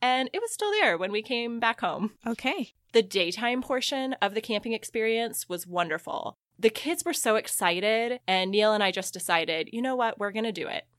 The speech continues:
Speaker 1: And I'm really glad we did because they had so much fun outside.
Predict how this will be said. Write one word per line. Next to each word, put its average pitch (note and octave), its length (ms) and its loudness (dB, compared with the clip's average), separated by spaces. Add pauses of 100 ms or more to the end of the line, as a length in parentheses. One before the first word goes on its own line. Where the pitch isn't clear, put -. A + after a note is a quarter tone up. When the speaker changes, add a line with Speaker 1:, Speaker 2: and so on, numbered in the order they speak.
Speaker 1:
And G#3+ 100 4
I'm G#3+ 240 0
really C#4 300 0
glad F#3 320 2
we F#3 100 -2
did F3 420 -4
because E3+ 680 -2 (100)
they G3 120 -2
had G3 200 -4
so - 240 -2
much C#4 240 -2
fun C4+ 160 -2
outside. E3+ 760 2